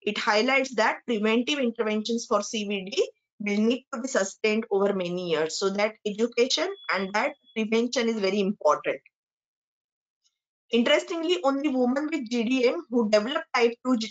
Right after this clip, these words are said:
uh, diabetes mellitus, they were at increased risk of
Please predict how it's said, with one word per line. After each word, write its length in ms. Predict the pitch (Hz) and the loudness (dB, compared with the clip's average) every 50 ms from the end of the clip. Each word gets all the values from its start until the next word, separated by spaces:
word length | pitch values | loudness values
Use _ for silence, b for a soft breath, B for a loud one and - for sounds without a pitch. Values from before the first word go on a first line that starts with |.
| - - | -6 -2
uh, 160 | 202 196 190 | 0 2 2
diabetes 480 | 196 214 208 202 208 214 220 240 233 240 | 2 2 0 0 0 0 -2 -2 -2 -2
mellitus, 560 | 233 196 190 190 196 - _ - 392 - - - _ _ _ _ - | 0 0 0 0 0 -2 _ -4 -4 -4 -6 -12 _ _ _ _ -6
they 340 | 185 196 220 240 262 294 | 0 4 4 6 6 4
were 220 | 277 277 269 294 311 - | 4 2 2 2 0 0
at 260 | - 220 220 220 226 - | -2 -2 -2 -4 -6 -4
increased 480 | 233 214 220 214 - 240 254 269 254 233 | -2 -2 -2 0 0 0 0 2 2 0
risk 260 | 226 226 - - 294 | 0 0 -2 0 0
of 80 | 330 | 0